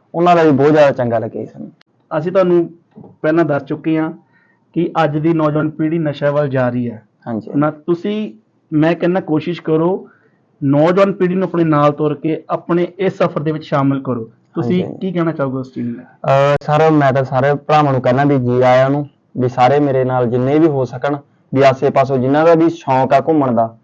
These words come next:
Speaker 1: ਤੇ ਮੈਂ ਉਹਨਾਂ ਨਾਲ ਮਤਲਬ ਜਿੰਨੀ ਸਪੋਰਟ ਮੈਥੋਂ ਹੋਏਗੀ ਉਹਨਾਂ ਲਈ, ਤਾਂ ਮੈਂ ਕਰਨ ਦੀ ਕੋਸ਼ਿਸ਼ ਕਰੂੰਗਾ।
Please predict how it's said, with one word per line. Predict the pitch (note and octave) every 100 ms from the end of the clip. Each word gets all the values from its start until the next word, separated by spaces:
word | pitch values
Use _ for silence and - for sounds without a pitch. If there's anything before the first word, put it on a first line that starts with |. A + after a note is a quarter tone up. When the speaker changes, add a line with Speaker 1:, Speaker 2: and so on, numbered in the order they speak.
| _ _ -
Speaker 1:
ਤੇ | C#3+
ਮੈਂ | C3+ C#3
ਉਹਨਾਂ | D3+ D#3+
ਨਾਲ | D#3 C#3+
ਮਤਲਬ | C#3 B2+ C3
ਜਿੰਨੀ | B2+ C#3 D3
ਸਪੋਰਟ | - C#3+ C3+
ਮੈਥੋਂ | C3+ C3 - - C#3+
ਹੋਏਗੀ | B2+ C3 C3 B2+ B2 C3
ਉਹਨਾਂ | C3 C#3+
ਲਈ, | D3 C3+ - _ -
ਤਾਂ | C#3+
ਮੈਂ | C#3+
ਕਰਨ | C3+ C3
ਦੀ | C3
ਕੋਸ਼ਿਸ਼ | - A#2+ B2+
ਕਰੂੰਗਾ। | B2 C3+ C#3+ D3